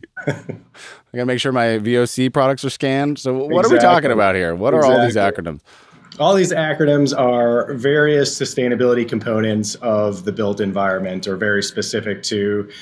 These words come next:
Speaker 1: uh, the construction industry as they're trying to incorporate sustainability. So they all reference either product attributes or types of inspections or types of best practices that the construction industry should be considering or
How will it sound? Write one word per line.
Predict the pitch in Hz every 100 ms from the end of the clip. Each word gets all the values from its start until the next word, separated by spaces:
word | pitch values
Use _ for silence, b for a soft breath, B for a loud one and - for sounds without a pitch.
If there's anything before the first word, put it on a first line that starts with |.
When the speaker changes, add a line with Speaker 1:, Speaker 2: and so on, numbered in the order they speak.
| B B
Speaker 1:
uh, | 117 104 104 -
the | 127 123
construction | 123 113 - 139 - 123
industry | 120 113 110 113 113
as | 107
they're | 110 101
trying | 117 104
to | 101
incorporate | 101 - 104 101 95
sustainability. | 92 87 - 92 90 87 82 85 98
So | 104 98
they | 107
all | 113
reference | 113 110 120 107 113
either | 107 104 101 - B B
product | _ 196 180 170
attributes | 170 156 156 135 143 139 135
or | - 113 113 107
types | 107 143 135 120
of | 98
inspections | 98 - 160 147 - 139 123 120 117
or | 117 113 107 101
types | 123 113
of | 117
best | 113 107 -
practices | 117 104 98 95 113 104 95
that | 101 101 101 - B B
the | 160
construction | 165 165 180 165 151
industry | 143 131 - 147 135 127 120 -
should | - 139
be | 127
considering | 123 113 107 120 113 110 110 107 104
or | 110 107 85